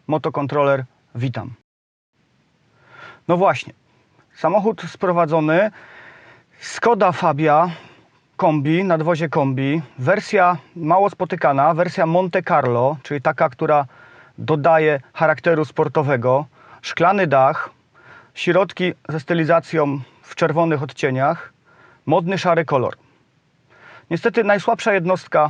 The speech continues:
e, silnik, najsłabsza, najsłabszy silnik jeden zero o mocy sto dziesięć koni mechanicznych, skrzynia manualna. Rok produkcji dwa tysiące osiemnasty, bardzo mały przebieg, dwadzieścia tysięcy pięćset kilometrów. Cena trzydzieści cztery tysiące.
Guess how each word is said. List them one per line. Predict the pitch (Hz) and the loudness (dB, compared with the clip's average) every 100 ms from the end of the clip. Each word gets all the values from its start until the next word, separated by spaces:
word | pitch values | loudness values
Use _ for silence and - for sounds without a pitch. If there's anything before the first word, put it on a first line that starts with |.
| - _ _ 170 143 | -4 _ _ -10 -4
e, | 147 143 | -2 -2
silnik, | 196 180 160 | -2 -2 -2
najsłabsza, | 165 185 165 175 156 - | -2 0 0 2 2 2
najsłabszy | 156 160 165 180 160 | -2 -2 -2 -4 -6
silnik | 165 156 143 | -4 -4 -2
jeden | 160 156 | 0 0
zero | 147 139 135 170 - - - - | 0 2 2 0 -4 -20 -16 -6
o | 156 | 0
mocy | 170 - 165 143 - | 0 0 -2 -2 -6
sto | - - 190 | -12 -2 -2
dziesięć | 165 156 160 | 0 -4 -4
koni | 175 165 | -2 0
mechanicznych, | 151 139 135 127 - 190 214 - - - | 0 -2 -2 -4 -4 0 -2 -4 -20 -20
skrzynia | - - 202 185 | -10 -4 0 2
manualna. | 165 151 135 110 104 - _ _ _ - - - | 2 2 0 0 -2 -12 _ _ _ -20 -12 -2
Rok | 175 214 | 0 0
produkcji | 233 185 202 - 175 | 0 0 -2 -4 -6
dwa | 147 180 | -2 -4
tysiące | 180 180 156 147 | -4 -6 -4 -4
osiemnasty, | 131 147 135 120 - 156 175 208 _ _ - | -4 -2 0 -2 -2 -2 -2 -4 _ _ -10
bardzo | 113 180 220 180 175 | 0 2 2 2 0
mały | 156 135 | 2 0
przebieg, | 127 127 110 156 170 - - | -2 -2 0 0 -2 -14 -12
dwadzieścia | 120 147 165 214 202 | -2 -2 -2 -2 -4
tysięcy | 175 170 170 165 143 | -4 -4 -4 -4 -6
pięćset | 156 160 139 | -4 -4 -4
kilometrów. | 151 139 120 110 - - _ _ _ _ - - _ | -4 -4 -4 -8 -12 -16 _ _ _ _ -20 -20 _
Cena | - 190 208 214 | -2 0 2 0
trzydzieści | - 139 160 - 135 | -2 -6 -6 -6 -6
cztery | 147 139 | -4 -4
tysiące. | 135 120 110 104 | -6 -8 -8 -10